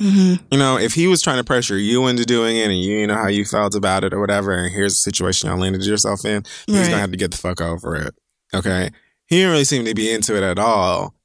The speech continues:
Speaker 2: and probably for the two reasons you just gave. <laughs>
Speaker 1: Yeah, 'cause that would turn me right off.
Speaker 2: Um, everybody's body is different. You know what I'm saying? Like, everybody's body is different. You have to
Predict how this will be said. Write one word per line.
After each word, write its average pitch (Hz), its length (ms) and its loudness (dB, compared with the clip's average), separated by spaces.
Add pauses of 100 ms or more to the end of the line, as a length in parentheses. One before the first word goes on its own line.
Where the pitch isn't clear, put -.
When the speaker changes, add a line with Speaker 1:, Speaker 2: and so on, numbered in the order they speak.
(140)
Speaker 2:
and 92 280 -4
probably 113 280 -2
for 107 140 -2
the 101 80 -4
two 104 180 -2
reasons 90 300 -2
you 87 60 -8
just 85 220 -2
gave. 87 220 0
<laughs> - 100 -2 (1300)
Speaker 1:
Yeah, 214 220 2
'cause 196 220 2
that 247 240 2
would 196 400 0
turn 170 240 0
me 165 80 2
right 143 240 0
off. - 480 -4 (160)
Speaker 2:
Um, 147 720 0 (1600)
everybody's 285 400 2
body 120 380 0
is 110 120 -6
different. 98 480 -6
You 113 100 -8
know 120 60 -2
what 120 100 0
I'm 117 100 -4
saying? 113 400 -2
Like, 95 320 -2 (480)
everybody's 147 420 0
body 117 220 0
is 107 80 -2
different. 98 580 -4
You 117 180 -2
have 131 260 0
to 113 540 -2